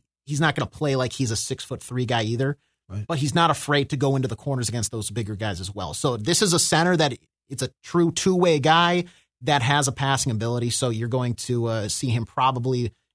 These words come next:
Speaker 1: be a top six center, if not a top line center for any team that takes him.
Speaker 2: I'm very intrigued there. I'm very intrigued, except for, for the fact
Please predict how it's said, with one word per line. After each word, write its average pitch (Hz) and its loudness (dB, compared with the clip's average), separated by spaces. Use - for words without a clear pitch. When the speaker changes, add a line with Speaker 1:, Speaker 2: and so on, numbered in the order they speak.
Speaker 1:
be 127 -2
a 113 0
top - 2
six - -4
center, 120 -2
if 110 -4
not 117 0
a - -12
top 107 -2
line 104 -6
center 101 -4
for 120 -6
any 110 -4
team 98 -6
that 85 -8
takes - -14
him. - -20
Speaker 2:
I'm 98 -4
very 120 6
intrigued 98 2
there. 95 2
I'm 107 6
very 127 6
intrigued, 110 2
except 131 0
for, - 0
for - -2
the 107 2
fact 117 0